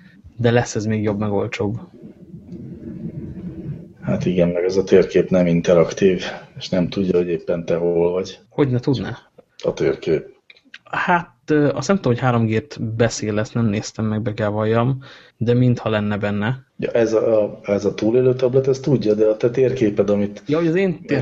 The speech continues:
Speaker 1: térképem.
Speaker 2: az árából, az nem tudja.
Speaker 1: Az nem, az valóban nem. Ezzel együtt kell élnünk.
Speaker 2: Én azt mondom,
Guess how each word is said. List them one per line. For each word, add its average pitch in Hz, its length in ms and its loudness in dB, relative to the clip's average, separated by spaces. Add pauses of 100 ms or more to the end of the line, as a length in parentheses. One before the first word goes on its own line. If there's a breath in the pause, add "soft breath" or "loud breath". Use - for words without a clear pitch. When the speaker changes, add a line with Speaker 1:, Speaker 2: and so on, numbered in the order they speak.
Speaker 1:
térképem. 110 240 0
Speaker 2:
az 101 100 -2
árából, 113 640 0
az 113 100 0
nem 101 220 -4
tudja. - 420 -8 (800 loud breath)
Speaker 1:
Az 131 200 4
nem, 110 300 -2
az 120 220 0
valóban 110 400 0
nem. 147 340 2 (1120)
Ezzel 127 280 2
együtt 110 220 -2
kell 107 240 2
élnünk. 104 500 -2 (480 loud breath)
Speaker 2:
Én 107 220 4
azt 101 200 2
mondom, 95 360 4